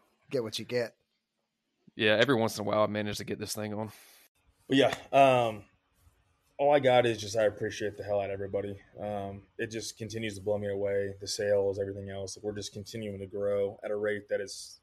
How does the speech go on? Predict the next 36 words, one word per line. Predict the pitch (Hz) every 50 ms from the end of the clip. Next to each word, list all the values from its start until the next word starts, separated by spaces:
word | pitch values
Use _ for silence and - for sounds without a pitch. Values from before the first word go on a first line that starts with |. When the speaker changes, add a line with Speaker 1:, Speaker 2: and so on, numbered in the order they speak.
| _ -
Speaker 3:
uh, | 104 101 98 101 98 98
been | 107 101
hard | 110 113 110 110
for | - 107
me | 110 107
to | 104
manage. | 101 104 104 104 110 117 117 - - _ _ _ _ _ _ _ _ _ _ _ - 107
Um, | 101 101 101 101 101
we've | 104 101
got | 104 104 101
a |
lot | 101 107 107 107 - -
of | 104 101
new | 101 101 98
content | - - 110 110 101 - 117 98 -
coming | 107 107 107 104
out. | 104 107 101
We | 104 104
got | 104 98 -
some | - 107
new | 104 98
programs | - - 107 107 107 107 104 104 101 98
dropping. | - - 107 104 101 - 107 104 101 101 - _ _ _ _ _ _ _ _
So | - - 104 98 98 98
definitely | 98 98 104 101 - 110 104
be | 104 107
on | 101
the | 101
lookout | 101 104 98 104 101 95 -
for | -
those | 98 101 104 104 101 101
if | 98
you | 101 101
like | 98 95 -
our | 101 -
programming. | - 107 104 101 104 104 104 101 101 101 101 98